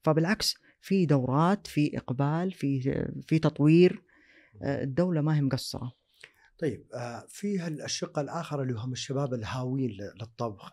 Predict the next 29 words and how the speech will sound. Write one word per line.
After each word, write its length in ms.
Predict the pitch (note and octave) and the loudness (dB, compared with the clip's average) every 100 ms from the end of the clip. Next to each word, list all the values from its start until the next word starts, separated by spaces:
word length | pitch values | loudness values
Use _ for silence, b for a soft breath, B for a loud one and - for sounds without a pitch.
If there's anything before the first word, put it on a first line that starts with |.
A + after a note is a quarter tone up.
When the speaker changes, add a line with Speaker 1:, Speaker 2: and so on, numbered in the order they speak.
| - | -6
Speaker 2:
اللي 220 | D#3 D3 | -2 0
الآن 300 | C#3 D3 D3+ | -2 -4 -6
أصبحوا 380 | B2+ - C3 C#3+ | -6 -10 -6 -4
نجوم 280 | B2 B2+ C#3 | -2 -2 -4
في 140 | C3+ | -4
السناب 340 | G#2+ - A#2 - | -10 -8 -10 -10
شات. 220 | F2+ D2+ _ B B2 | -14 -16 _ B -10
Speaker 1:
نعم. 180 | A2 G2+ B | -10 -12 B
Speaker 2:
يعني 300 | D3 A#2 B2+ C3 C#3+ | -10 -6 -8 -8 -6
مهارة، 580 | C#3+ D3+ C#3 D#3 D#3 A#2 | -4 -2 -2 -2 -2 -4
عندهم 440 | D#3 D3+ B2+ C3 | -4 -2 -2 -4
مهارة 320 | B2+ C#3 A2+ A#2+ | -4 -4 -6 -10
الطبخ 380 | A2+ F3 D#3+ D3 | -8 -8 -6 -6
وشغف 460 | C#3 F#3+ B2+ - | 0 0 0 -4
أيضًا، 240 | F#3 F#3 F#3+ | -2 0 2
يستمتعون. 580 | D#3+ - B2+ - G#2+ - - | 0 0 -6 -6 -12 -14 -8
بعضهم 360 | E3 F#3 D3+ C#3+ | -4 -2 0 -2
ما 100 | C#3+ | -2
شاء 180 | - | -4
الله 160 | C3 C3+ | -4 -4
تبارك 400 | B2 B2 A#2 A2 | -4 -8 -8 -10
الله، 160 | G#2 F#2+ | -12 -10
يعني 220 | B2 D3 | 0 0
محتواه 540 | C#3+ - D3 D3 D3+ | 0 -2 -2 0 0
بالسناب، 580 | C3 - - D3+ D#3+ D#3+ b b b b - | -2 -6 -6 -4 -4 -8 b b b b -14
آه، 180 | A#2+ A2 | -10 -10
قائم 400 | - D3+ G#2+ G#2 | -4 -4 -4 -10
على 140 | G2+ | -12
الطبخ. 540 | G2+ - F#2 - - | -14 -14 -16 -16 -20